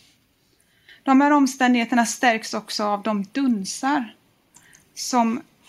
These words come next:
man har hört från grannars håll, och även föregått av det hjärtskärande skriket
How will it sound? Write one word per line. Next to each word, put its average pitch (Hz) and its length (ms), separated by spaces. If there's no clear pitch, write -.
man 240 220
har 233 60
hört 208 340
från 214 200
grannars 226 500
håll, 247 320
och 262 300
även 208 460
föregått 208 600
av 214 80
det 208 100
hjärtskärande 214 920
skriket - 840